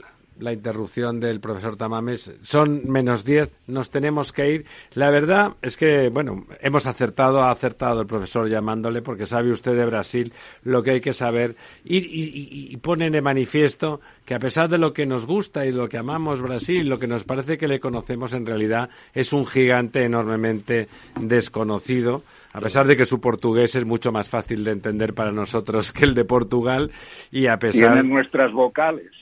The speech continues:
Speaker 2: tienen
Speaker 1: Eso
Speaker 2: nuestras
Speaker 1: es,
Speaker 2: vocales.
Speaker 1: este, está influenciado absolutamente por el español que le circunda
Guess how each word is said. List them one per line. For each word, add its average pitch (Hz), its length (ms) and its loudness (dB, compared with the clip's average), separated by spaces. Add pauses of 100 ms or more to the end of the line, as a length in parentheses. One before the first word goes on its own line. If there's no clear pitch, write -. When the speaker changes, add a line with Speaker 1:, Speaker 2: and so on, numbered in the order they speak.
(100)
Speaker 2:
tienen 123 320 -6
Speaker 1:
Eso 139 300 6
Speaker 2:
nuestras 120 240 6
Speaker 1:
es, 110 100 -8
Speaker 2:
vocales. 151 200 0
Speaker 1:
este, 107 120 -6
está 123 200 2
influenciado 135 800 4
absolutamente 131 800 0
por 135 140 2
el 131 100 4
español 120 500 0
que 131 140 -2
le 127 120 2
circunda 131 640 -2